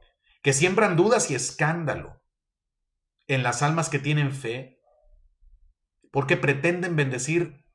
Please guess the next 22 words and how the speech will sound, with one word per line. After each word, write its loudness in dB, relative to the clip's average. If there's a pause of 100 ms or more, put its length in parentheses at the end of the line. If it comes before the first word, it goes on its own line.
uniones 0
homosexuales -2
como -2
si -8
fueran -2
legítimas. -8 (1000)
Es -6
que -10
esto -4
ya 0
se 2
hacía. -4 (340)
Les -6
digo, 0
antes 0
de 2
Fiducia -2
Supplicans, -4
los -8
obispos -4
de 0
Bélgica -4